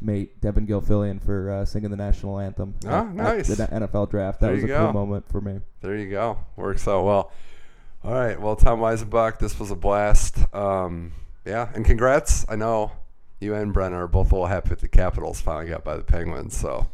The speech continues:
Speaker 1: yeah, there's a small wager dependent upon that. Uh,
Speaker 2: Well, there's that.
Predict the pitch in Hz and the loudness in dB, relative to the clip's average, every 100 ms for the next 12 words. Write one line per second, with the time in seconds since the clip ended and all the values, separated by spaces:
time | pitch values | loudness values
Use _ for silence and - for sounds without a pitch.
0 | - - 143 160 151 147 - 165 156 151 | -6 -2 2 4 4 0 0 2 4 4
1 | 151 135 120 127 123 123 120 - 117 117 | 2 0 6 8 8 4 4 8 8 4
2 | 117 113 - - - 120 117 190 180 160 | -2 -8 -10 -12 -12 -6 0 2 2 2
3 | 208 175 165 160 165 | 4 6 6 2 0